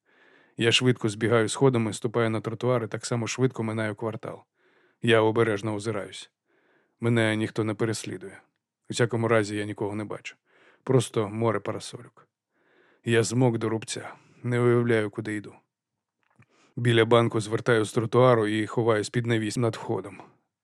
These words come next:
Спираюсь на вапнякову колону і дивлюсь, як сюди-туди снують люди, як періщить дощ. Витягаю з кишені штанів затискач з банкнотами.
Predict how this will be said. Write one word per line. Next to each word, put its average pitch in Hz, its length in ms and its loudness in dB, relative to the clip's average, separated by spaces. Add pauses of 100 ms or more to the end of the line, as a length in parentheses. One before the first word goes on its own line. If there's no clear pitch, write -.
(200)
Спираюсь 123 560 4
на 117 100 2
вапнякову 110 520 2
колону 120 460 4
і 110 80 -4
дивлюсь, 117 400 0
як 120 140 0
сюди-туди 120 640 0
снують 113 440 -4
люди, 117 320 0
як 101 180 -8
періщить 110 480 -6
дощ. - 380 -8 (840)
Витягаю 123 420 6
з - 60 -6
кишені 117 440 2
штанів 117 500 -2
затискач 117 640 0
з 110 80 -6
банкнотами. 113 600 -2